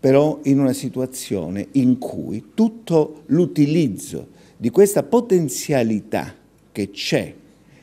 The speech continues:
diciamo, per offrire una migliore definizione della sal-, gestione della salute è tutta su base completamente volontaria.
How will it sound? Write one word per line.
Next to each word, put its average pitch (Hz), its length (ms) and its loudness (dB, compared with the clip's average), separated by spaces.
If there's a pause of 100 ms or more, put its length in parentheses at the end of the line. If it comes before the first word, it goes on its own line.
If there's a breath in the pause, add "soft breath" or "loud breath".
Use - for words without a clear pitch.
(200 soft breath)
diciamo, 113 460 0
per 147 300 4
offrire 151 720 0 (680 soft breath)
una 120 280 2
migliore 131 500 6
definizione 135 960 0
della 120 640 0
sal-, 107 300 -4
gestione 127 560 -2
della 95 180 -6
salute 113 640 -8 (480 soft breath)
è 202 280 6 (200)
tutta 175 320 -4
su 151 160 -6
base 113 480 -4
completamente 180 500 -2
volontaria. 135 920 -2